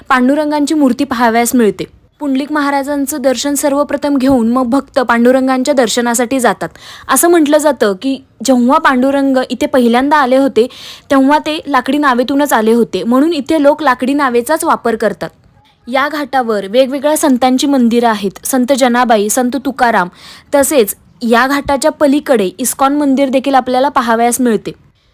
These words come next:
असे सांगितले जाते की पुंडलिक महाराजांच्या काळात विटेवर पूर्वमुखी पांडुरंग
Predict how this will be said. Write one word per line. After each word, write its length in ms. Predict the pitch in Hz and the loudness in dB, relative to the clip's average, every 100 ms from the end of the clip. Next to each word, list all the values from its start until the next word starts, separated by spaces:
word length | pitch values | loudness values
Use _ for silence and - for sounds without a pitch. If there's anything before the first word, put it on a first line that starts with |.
| _ _ 247 | _ _ -8
असे 220 | 247 320 | -6 -4
सांगितले 480 | 349 277 294 294 311 | -2 0 -2 -4 -2
जाते 340 | 294 - 214 | -2 0 -2
की 140 | 185 247 | -2 -4
पुंडलिक 480 | 294 262 269 277 | 2 2 2 0
महाराजांच्या 640 | 277 262 269 269 277 269 294 | -2 0 0 -2 -2 -2 -2
काळात 320 | 294 240 190 - - - - - | 0 0 -2 -8 -20 -20 -16 -6
विटेवर 420 | 233 240 285 339 | -2 0 0 -2
पूर्वमुखी 580 | 339 320 320 339 330 330 | -2 -2 0 0 -2 -2
पांडुरंग 580 | 359 247 233 285 269 | -2 0 0 0 0